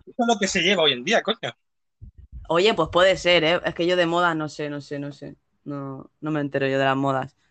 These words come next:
Speaker 2: Si me compré la misma chaqueta con muchos colores aposta.
Speaker 1: ¿En serio? <laughs> Pa' conjuntar, ¿no?
Speaker 2: Pa' ir así, claro.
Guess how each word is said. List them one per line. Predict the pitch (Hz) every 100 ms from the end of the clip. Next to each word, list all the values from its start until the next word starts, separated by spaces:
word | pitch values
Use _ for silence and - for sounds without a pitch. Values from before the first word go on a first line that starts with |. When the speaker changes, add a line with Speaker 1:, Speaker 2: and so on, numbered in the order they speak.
| _
Speaker 2:
Si | - 156
me | 165
compré | 165 160
la | 185 196
misma | 202 190
chaqueta | 202 196 180
con | 151
muchos | 151 151 175
colores | 185 180 175
aposta. | 151 151 175 - 180 - _ _ _ _ _ _ - - -
Speaker 1:
¿En | 123
serio? | 165 190 294 214 240 -
<laughs> | 302 - 294 - - - - - - - _ _ - _ - 277 320
Pa' | - 143
conjuntar, | 143 143 151 139 170 175
¿no? | 147 131 226 214 - - _ _ _ _ -
Speaker 2:
Pa' | 156 151 151
ir | 160
así, | 160 156 165 156 147
claro. | 160 156 151 165